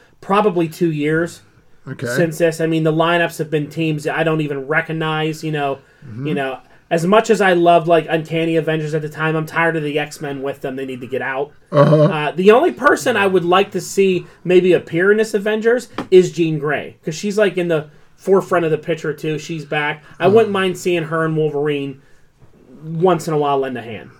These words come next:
Speaker 1: C-,
Speaker 2: Yeah.
Speaker 1: you know, they're characters that haven't been around in a long time, so. In Infinity Countdown, you read that. You thought it was kinda odd, but
Speaker 2: Yeah, Countdown was odd. I don't, yeah, well,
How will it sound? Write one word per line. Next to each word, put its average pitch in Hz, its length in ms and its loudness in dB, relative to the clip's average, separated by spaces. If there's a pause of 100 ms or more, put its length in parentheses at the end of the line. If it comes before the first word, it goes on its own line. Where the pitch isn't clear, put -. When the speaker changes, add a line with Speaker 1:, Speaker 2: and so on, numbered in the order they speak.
(280)
Speaker 1:
C-, 156 60 -8
Speaker 2:
Yeah. 156 80 0
Speaker 1:
you 262 140 -4
know, 139 120 -4
they're 160 180 -2
characters 151 380 -4
that 139 60 -4
haven't 135 200 -6
been 131 100 -8
around 120 260 -10
in 104 100 -14
a 107 60 -10
long 107 200 -12
time, 98 280 -20
so. 117 280 -20 (1200)
In 175 160 -2
Infinity 175 400 0
Countdown, 147 540 -6
you 139 100 -6
read 127 240 -4
that. 113 240 -8
You 123 80 -12
thought 120 180 -10
it 110 80 -10
was 110 220 -16 (420)
kinda 110 200 -16
odd, 98 340 -12
but 95 140 -16 (340)
Speaker 2:
Yeah, 208 280 6
Countdown 208 420 0
was 143 120 2
odd. 139 240 0
I 185 80 0
don't, 220 400 -2
yeah, 165 100 4
well, 165 240 0